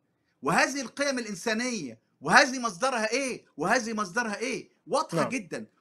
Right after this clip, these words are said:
Speaker 2: و-،
Speaker 1: والمقارنة
Speaker 2: و-،
Speaker 1: بين القيم
Speaker 2: وطبعا،
Speaker 1: الإنسانية
Speaker 2: طبعا،
Speaker 1: والقيم
Speaker 2: طبعا القيم الإنسانية احنا عارفين كيف صيغت، إنه من الحضارة
Speaker 1: طبعا.
Speaker 2: الغربية التي قلنا مرارا
Speaker 1: طبعا.
Speaker 2: وتكرارا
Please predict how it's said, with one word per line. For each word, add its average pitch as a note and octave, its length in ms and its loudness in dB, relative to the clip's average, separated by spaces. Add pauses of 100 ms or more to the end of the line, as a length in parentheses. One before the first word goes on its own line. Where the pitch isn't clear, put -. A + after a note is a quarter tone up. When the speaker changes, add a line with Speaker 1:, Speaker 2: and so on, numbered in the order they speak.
Speaker 2:
و-، D3+ 60 -2
Speaker 1:
والمقارنة G3+ 540 4
Speaker 2:
و-، - 20 12
Speaker 1:
بين A3 120 12
القيم A3 100 6
Speaker 2:
وطبعا، C#4 380 12
Speaker 1:
الإنسانية A#3 260 8
Speaker 2:
طبعا، C4 300 12
Speaker 1:
والقيم B3+ 220 6
Speaker 2:
طبعا B3 300 12
القيم B3+ 520 12
الإنسانية F#3+ 840 6
احنا G3 220 2
عارفين E3 440 4
كيف G#3 360 6
صيغت، D3 680 4
إنه D3 380 0
من D#3+ 180 0
الحضارة D#3+ 540 8
Speaker 1:
طبعا. G#3 180 10
Speaker 2:
الغربية E3+ 600 8
التي D3 400 6
قلنا A3 640 10
مرارا F#3+ 480 10
Speaker 1:
طبعا. B3 160 8
Speaker 2:
وتكرارا F3 680 6